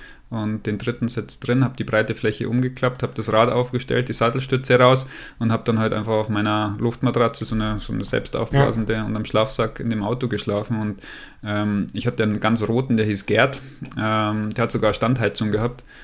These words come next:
Speaker 1: und das war perfekt, also auch im Winter nach den Rennen. Ich hab dann, <laughs> bin zwei, drei Stunden gefahren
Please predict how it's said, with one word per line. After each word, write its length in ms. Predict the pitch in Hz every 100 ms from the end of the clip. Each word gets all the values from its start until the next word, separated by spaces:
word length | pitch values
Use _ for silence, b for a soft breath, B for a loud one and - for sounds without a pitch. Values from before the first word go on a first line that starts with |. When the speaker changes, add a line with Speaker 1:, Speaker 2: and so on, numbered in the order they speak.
| B
Speaker 1:
und 200 | 110 101
das 120 | 107
war 140 | 104 95
perfekt, 480 | - 98 117 131 101
also 180 | 98
auch 160 | 95 -
im 120 | 101
Winter 240 | 113 123 107
nach 180 | 107
den 180 | - 107
Rennen. 320 | 101 113 123 107
Ich 60 |
hab 60 | 113
dann, 480 | 156 131 - 113 113 -
<laughs> 160 | - -
bin 160 | 117 - B -
zwei, 280 | - 117 117
drei 180 | 117
Stunden 400 | 117 127 120 120
gefahren 540 | 113 110 107 117 135